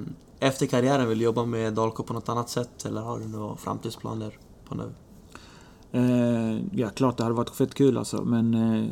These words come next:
Speaker 2: jag försöker inte tänka, alltså, vem jag ska jobba med, vad, så här. Jag vet vad jag, vad jag vill göra, men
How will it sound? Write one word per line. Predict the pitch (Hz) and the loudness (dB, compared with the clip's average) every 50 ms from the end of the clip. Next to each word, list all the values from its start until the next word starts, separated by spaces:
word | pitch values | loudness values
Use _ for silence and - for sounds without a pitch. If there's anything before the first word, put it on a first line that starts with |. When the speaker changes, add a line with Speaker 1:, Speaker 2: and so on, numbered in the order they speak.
| - 113 - - - - - - | -6 -10 -14 -16 -16 -16 -14 -6
Speaker 2:
jag | - - 127 117 | -4 -2 -2 0
försöker | - 131 127 123 | 2 2 2 2
inte | 135 123 131 | 2 2 2
tänka, | 123 131 131 127 123 127 | 2 2 2 2 2 2
alltså, | 120 120 117 117 - 120 110 - 117 110 110 110 - - - - - - - - - - - - - | 2 2 0 0 -2 -4 -4 -4 -4 -4 -4 -6 -10 -14 -16 -16 -18 -20 -20 -20 -20 -20 -18 -16 -12
vem | - - 135 131 147 139 131 117 113 113 107 | -6 2 6 8 8 8 8 6 4 2 2
jag | - - 107 107 | 0 -2 -2 -2
ska | - - 135 | -2 0 2
jobba | 127 123 123 123 120 | 4 4 4 4 4
med, | 117 117 117 | 4 4 4
vad, | 113 127 127 123 120 113 95 | 4 6 6 6 6 4 0
så | - - 127 | -2 -2 0
här. | 123 120 113 | 0 2 2
Jag | 117 117 | 4 4
vet | 131 135 131 | 4 4 4
vad | 131 123 | 4 4
jag, | 120 | 4
vad | 120 127 143 147 147 135 | 6 8 10 10 10 10
jag | 127 131 120 | 8 6 6
vill | 120 127 127 | 8 8 8
göra, | 131 131 127 120 113 | 8 8 6 6 6
men | 110 113 110 110 110 | 4 4 4 2 0